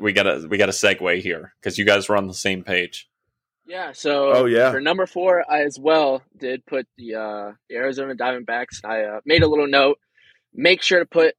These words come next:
Speaker 2: Randy Johnson somewhere
Speaker 1: Mm-hmm.
Speaker 2: in my sentence,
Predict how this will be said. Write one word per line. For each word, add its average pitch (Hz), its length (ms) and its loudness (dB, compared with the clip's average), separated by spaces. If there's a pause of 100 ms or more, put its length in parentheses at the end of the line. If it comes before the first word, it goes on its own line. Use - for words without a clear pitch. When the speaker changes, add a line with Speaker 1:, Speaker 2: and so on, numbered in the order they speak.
Speaker 2:
Randy 151 320 0
Johnson 139 480 -2
somewhere 135 880 0 (840)
Speaker 1:
Mm-hmm. 113 220 2
Speaker 2:
in 95 140 2
my 101 120 -20
sentence, 117 760 -8